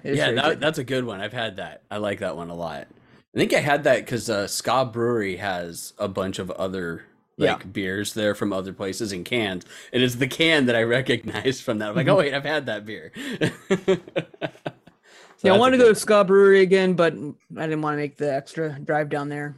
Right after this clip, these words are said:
Speaker 1: And I've already been there, so I was like, "Meh." I hadn't spent any time at Steamworks, but I knew their beer. So I was like, "Ah, I'll check 'em out."
Speaker 2: Hmm.
Speaker 1: And
Speaker 2: Check
Speaker 1: it
Speaker 2: out
Speaker 1: was
Speaker 2: a new
Speaker 1: pretty good.
Speaker 2: brewery.
Speaker 1: That's right. That's all I wanted to do. I also checked out a few breweries in Silverton.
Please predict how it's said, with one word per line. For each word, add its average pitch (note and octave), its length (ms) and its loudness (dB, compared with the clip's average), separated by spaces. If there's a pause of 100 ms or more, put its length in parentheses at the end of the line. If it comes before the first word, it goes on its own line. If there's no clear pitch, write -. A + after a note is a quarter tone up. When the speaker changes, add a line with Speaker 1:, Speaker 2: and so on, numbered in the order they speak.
(140)
Speaker 1:
And C3 260 -6
I've D#3+ 100 -2
already E3 140 4
been C#3+ 200 -2
there, C#3 200 -4
so - 240 -6
I - 20 -2
was C3 120 -6
like, C3+ 120 -6
"Meh." G#3+ 260 2 (260)
I E3+ 80 -6
hadn't D#3+ 260 -2
spent C#3+ 220 -6
any C#3+ 100 -8
time C3 240 -6
at - 60 -12
Steamworks, - 480 -12 (160)
but B2+ 80 0
I C#3 60 0
knew D3 260 2
their B2+ 160 -2
beer. G#2+ 320 -6
So C3 160 -4
I - 20 -4
was C3+ 80 -6
like, A2+ 160 -6
"Ah, D4 320 2
I'll C#3 140 -6
check D3 240 -6
'em C3 80 -4
out." C3 140 -4
Speaker 2:
Hmm. F4 60 -6
Speaker 1:
And B2+ 220 -6 (380)
Speaker 2:
Check - 160 -4
Speaker 1:
it - 40 4
Speaker 2:
out F4 40 6
Speaker 1:
was D#4+ 80 4
Speaker 2:
a - 20 2
new C4 60 4
Speaker 1:
pretty F#4 140 8
good. A3 60 6
Speaker 2:
brewery. A#2+ 300 0 (640)
Speaker 1:
That's - 180 -8
right. G3+ 240 2
That's - 200 -14
all D3+ 120 2
I D3+ 40 4
wanted E3 220 0
to E3 60 -4
do. F#3 200 4
I D3 60 4
also E3+ 200 2
checked F3+ 260 -2
out E3+ 120 4
a E3 40 2
few F#3 180 -4
breweries E3+ 420 -2
in A3 160 -2
Silverton. F#3+ 560 -4